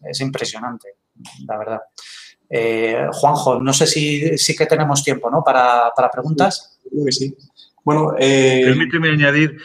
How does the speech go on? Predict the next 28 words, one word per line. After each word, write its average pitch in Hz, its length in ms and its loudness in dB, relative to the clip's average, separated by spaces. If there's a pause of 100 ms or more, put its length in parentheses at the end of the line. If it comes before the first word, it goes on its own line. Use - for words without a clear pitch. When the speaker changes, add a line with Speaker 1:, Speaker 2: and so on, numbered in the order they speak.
(140)
Speaker 3:
permíteme 147 420 0
Speaker 1:
Sí. 139 60 0
Speaker 3:
añadir 143 280 0
que 120 200 0
es - 240 -4
efectivamente 117 760 -2
muy 117 140 -4
interesante 117 560 -8
y 107 100 -6
muy 120 240 0
apasionante. 82 800 -8 (100)
Speaker 1:
Bien, 107 140 -14
me 104 180 -16
parece. - 100 -14
Speaker 3:
Es - 80 -4
decir, 98 200 -8
esa 135 300 -2
visión 143 560 -2
holística 120 760 0
de 113 80 2
la 110 160 -2
prehistoria, 107 540 -8
esa 107 160 -10
visión 107 460 -10
de 98 100 -6
conjunto 101 640 -6
global, 104 480 -2 (440)
es 123 240 -2